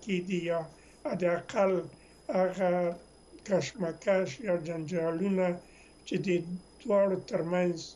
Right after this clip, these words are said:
که دا رښتیا وي، زه په دې باندې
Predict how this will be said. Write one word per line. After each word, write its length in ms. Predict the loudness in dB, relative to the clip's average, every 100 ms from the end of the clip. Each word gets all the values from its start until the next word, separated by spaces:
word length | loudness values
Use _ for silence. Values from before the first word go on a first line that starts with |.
| -20 -20 -20 -20 -20 -20 -20 -10
که 120 | 0 2 4
دا 160 | 4 4 2 -2 -8 -20 -12 -8 -6
رښتیا 460 | -4 -4 -2 2 4 2
وي، 180 | 0 0 -2 -4 -10 -6
زه 100 | -2 -2
په 80 | -4 -4
دې 100 | 0 0
باندې 240 | 2 0